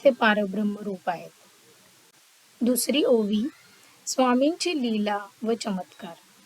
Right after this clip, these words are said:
भक्त संकटात काळ आला समोर,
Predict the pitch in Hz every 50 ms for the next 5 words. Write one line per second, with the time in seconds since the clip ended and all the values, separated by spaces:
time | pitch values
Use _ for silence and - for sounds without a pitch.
0 | _ _ _ - - _ _ - _ _ - - 240 302 - _ _ - - 339
1 | 349 - 339 302 269 247 226 - 240 208 - 220 214 208 190 - - - - 202
2 | 196 196 226 269 370 - 233 214 208 202 196 190 185 - - 202 190 190 185 185
3 | 190